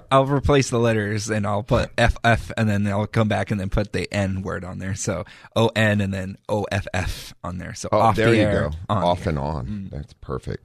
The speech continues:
Speaker 2: That's, that's g-, I was trying to figure out what you're trying to spell. <laughs> I, I was, I was like, "What?"
Speaker 1: Often and on, I guess. Or
Speaker 2: Gotcha.
Speaker 1: something.
Speaker 2: As you all heard, the garden guys own, owe me, uh,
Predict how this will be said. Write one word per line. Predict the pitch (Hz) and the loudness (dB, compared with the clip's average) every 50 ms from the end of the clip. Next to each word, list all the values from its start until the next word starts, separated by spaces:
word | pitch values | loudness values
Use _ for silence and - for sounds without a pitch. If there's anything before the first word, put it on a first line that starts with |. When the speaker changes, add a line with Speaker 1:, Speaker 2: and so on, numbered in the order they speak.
| _ - | _ -4
Speaker 2:
That's, | 95 - 62 57 - - - _ - | 0 2 2 0 0 -6 -12 _ -12
that's | - - - - | -8 -8 -6 -6
g-, | - - - | -6 -6 -6
I | - 78 | -2 2
was | 78 76 - | 2 2 2
trying | - - 95 101 | 2 0 0 -2
to | 87 | -2
figure | - 78 71 69 | -2 -4 -6 -4
out | 69 60 | -4 -6
what | 65 71 | -6 -8
you're | 69 65 | -8 -8
trying | - - 78 71 69 | -8 -8 -8 -8 -8
to | 62 | -8
spell. | - - - - 78 73 67 58 58 - - - - - _ - | -10 -10 -6 -4 -4 -2 -2 -4 -6 -10 -14 -20 -20 -14 _ -4
<laughs> | - - - - 196 - - | -4 -2 2 2 2 4 4
I, | 208 - - 226 - - | 4 4 4 0 0 0
I | - | -2
was, | 190 - - | -2 -2 -2
I | - | -4
was | 208 - - | -4 -4 -4
like, | - - - | -4 -6 -6
"What?" | 64 65 80 92 98 107 113 - - - - | -4 -2 0 0 0 0 -2 -4 -6 0 2
Speaker 1:
Often | 123 131 131 - - 170 180 190 185 - - _ - | 4 4 4 4 4 4 2 2 -4 -6 -10 _ -4
and | 113 113 107 104 101 - - _ _ _ _ _ _ _ - - - - | -2 0 0 0 -4 -6 -8 _ _ _ _ _ _ _ -12 -10 -6 -2
on, | 98 110 120 123 120 123 107 - - - - - - - - - - - - - | 0 0 2 2 2 2 0 0 -4 -8 -10 -12 -14 -14 -12 -10 -10 -10 -8 -10
I | 95 | -12
guess. | 92 - - - - - - - | -12 -12 -14 -14 -12 -10 -8 -6
Or | - 64 | -4 -2
Speaker 2:
Gotcha. | 64 73 69 60 55 - - - | 0 0 0 0 0 0 0 0
Speaker 1:
something. | - - - - - - - - - - | -2 -2 -6 -10 -14 -20 -20 -14 0 6
Speaker 2:
As | - 104 123 | 8 10 10
you | 170 | 10
all | 170 165 139 113 | 10 10 10 10
heard, | 95 127 147 135 117 87 | 10 10 10 10 8 8
the | 98 | 8
garden | 85 120 123 127 120 110 | 8 8 10 10 10 10
guys | 98 107 98 92 90 85 | 10 10 8 8 8 6
own, | 104 92 95 95 95 95 - - - | 6 8 8 8 6 4 2 4 6
owe | 98 95 95 87 | 8 8 8 8
me, | 92 90 90 85 | 8 8 8 8
uh, | 78 73 71 67 67 67 | 6 6 4 4 2 2